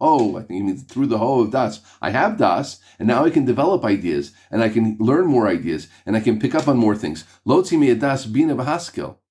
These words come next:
right? But that, listen well, is only with the Ezer Hashem. Only with the help of Hashem can one do that.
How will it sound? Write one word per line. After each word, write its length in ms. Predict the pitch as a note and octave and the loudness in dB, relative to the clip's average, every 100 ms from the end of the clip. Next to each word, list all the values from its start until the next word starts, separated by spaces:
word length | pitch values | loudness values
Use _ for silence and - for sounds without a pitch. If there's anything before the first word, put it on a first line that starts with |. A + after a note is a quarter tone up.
| _ _ _ _ | _ _ _ _
right? 380 | F2 G#2+ C#3+ - _ _ _ _ _ - | -4 -2 -2 -4 _ _ _ _ _ -4
But 160 | G#2+ | -2
that, 340 | C3 D#3+ E3 - _ _ _ _ | 2 0 -2 -14 _ _ _ _
listen 300 | G#2 - A2 | -8 -2 0
well, 340 | G#2 F#2+ - - _ | 2 0 -4 -10 _
is 180 | A2 A2+ | -4 -2
only 240 | C#3+ G3+ D#3 | -2 2 2
with 160 | A2+ | 2
the 140 | A#2 A#2+ | 0 2
Ezer 280 | C#3+ C#3 | 0 0
Hashem. 520 | B2+ B2 E3+ C3 D#2+ - _ _ - | -4 -4 -6 -6 -8 -16 _ _ -4
Only 220 | D3+ F3+ | 0 2
with 120 | D3 | 2
the 100 | A#2+ | 0
help 180 | C#3 B2+ | -2 -4
of 120 | A#2 | -4
Hashem 540 | A2 G#2+ D3+ B2 B2+ - _ | -6 -4 -4 -4 -6 -12 _
can 160 | - A#2 | -2 0
one 160 | A#2+ | 2
do 140 | A2 E3+ | 2 0
that. 300 | B2 - | 0 -8